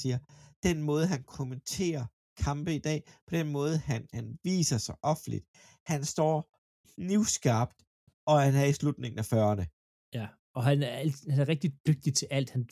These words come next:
Speaker 2: foretager sig. Altså, han gør alting hundrede procent. Øhm, men han er gået til Falcons, og, øhm, Herm Edwards har på mirakuløs vis overlevet alle de her fan-, øh, forfærdelige, øhm,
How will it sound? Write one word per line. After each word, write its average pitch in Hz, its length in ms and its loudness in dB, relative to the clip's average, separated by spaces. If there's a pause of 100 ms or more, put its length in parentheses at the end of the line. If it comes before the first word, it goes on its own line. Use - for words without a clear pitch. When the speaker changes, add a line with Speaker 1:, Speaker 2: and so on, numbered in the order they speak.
Speaker 2:
foretager 131 400 0
sig. - 140 -12
Altså, 110 160 -6
han 123 80 0
gør 151 120 4
alting 147 380 0 (100)
hundrede 143 240 4
procent. 110 440 -4 (1200)
Øhm, 107 500 -2 (140)
men 131 80 -6
han 165 80 8
er 208 40 6
gået 202 120 6
til 180 100 2
Falcons, 202 540 2
og, 135 400 4
øhm, 123 460 2
Herm 143 240 2
Edwards 185 360 4
har 139 120 -2
på 143 120 0
mirakuløs 143 760 4
vis 180 260 2
overlevet 147 600 6
alle 127 180 2
de 139 80 4
her 123 160 2
fan-, 107 440 -6
øh, 113 100 -6
forfærdelige, 113 1040 -2
øhm, 107 500 -4